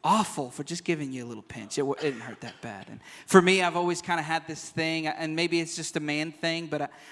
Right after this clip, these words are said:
I think to myself, "No, I got a high pain. I can take anything. I could do it." And,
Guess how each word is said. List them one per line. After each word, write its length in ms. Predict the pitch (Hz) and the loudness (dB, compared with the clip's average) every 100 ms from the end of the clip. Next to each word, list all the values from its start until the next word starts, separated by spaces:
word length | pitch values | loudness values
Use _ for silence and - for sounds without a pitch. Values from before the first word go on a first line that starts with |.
| - | 4
I 100 | 156 | 4
think 260 | - 156 - | 4 -6 -4
to 100 | 156 | -2
myself, 500 | 151 - 156 151 165 | -2 0 0 0 -2
"No, 100 | 190 | 0
I 140 | 190 | 0
got 140 | 175 | -2
a 40 | 139 | -8
high 220 | - 127 | -10 -12
pain. 240 | - 139 | -10 -6
I 100 | - | -4
can 140 | 196 156 | -6 -6
take 240 | 147 147 | -8 -6
anything. 480 | 185 107 - - - _ _ _ _ _ _ - - 247 | -6 -8 -12 -18 -18 _ _ _ _ _ _ -20 -20 -14
I 40 | |
could 140 | - 143 | -6 0
do 160 | 143 | 2
it." 120 | 190 - - - _ _ _ _ _ _ - - - - | 2 -2 -20 -20 _ _ _ _ _ _ -20 -20 -20 2
And, 300 | 196 190 185 | 8 8 6